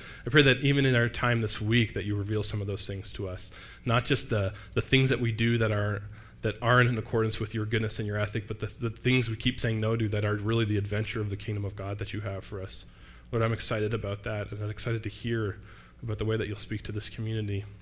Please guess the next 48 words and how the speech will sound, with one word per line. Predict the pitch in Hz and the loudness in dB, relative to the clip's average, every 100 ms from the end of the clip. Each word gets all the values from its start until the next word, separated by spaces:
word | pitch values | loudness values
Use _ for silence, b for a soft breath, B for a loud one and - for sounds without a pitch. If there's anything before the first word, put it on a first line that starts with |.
| - | -6
individually | 113 107 113 120 110 107 | -2 0 0 0 0 0
and | 104 | 0
then | 104 | -2
us | 101 | -4
collectively | - 104 104 101 101 95 | -6 -6 -4 -4 -4 -2
as | 95 | -4
a | 101 | -6
community | - 104 101 98 | -6 -6 -6 -6
this | 92 - - | -8 -8 -6
week | 127 - B B B | -8 -8 B B B
and | 117 107 | -6 -4
going | 104 104 - | -4 -4 -8
from | - 110 | -8 -6
here. | 139 139 - B B B - | -4 -4 -8 B B B -10
Help | 127 | -6
us | 127 | -4
become | - 104 - 120 117 | -4 -4 0 0 0
people | 120 - 113 | -4 -2 -2
of | 101 | -4
confession. | 104 104 107 - - 123 117 B B | -8 -6 -4 -4 -6 -6 -6 B B
Make | 120 110 | -4 0
it | |
a | 101 | 2
safe | 120 107 | 2 0
space | - - 98 139 - | -2 -2 0 0 0
for | - 165 | -4 -6
confession | 165 165 - 170 - 175 175 165 | -4 -6 -4 -6 -6 -8 -8 -6
in | 156 156 | -2 -2
this | 147 | -2
community | - 156 156 151 | -4 -6 -4 -4
so | 131 117 | -2 -2
that | 107 | 0
we | 110 | -2
can | 110 104 | -4 -4
really | 98 101 | -4 -4
grow | 98 98 95 - B B B B 110 | -2 -4 -4 -8 B B B B -6
in | |
your | 98 | -4
likeness | 98 95 - 98 - - - B - | -4 -6 -6 -6 -6 -8 -12 B -14
together | - 98 98 | -4 -2 -2
as | 98 - | -4 -4
a | |
body | 110 98 | -4 -4
of | 98 | -4
Christ | 98 98 | -6 -4
here | 101 | -6
in | 98 | -4
Milton, | 101 101 90 | -6 -6 -10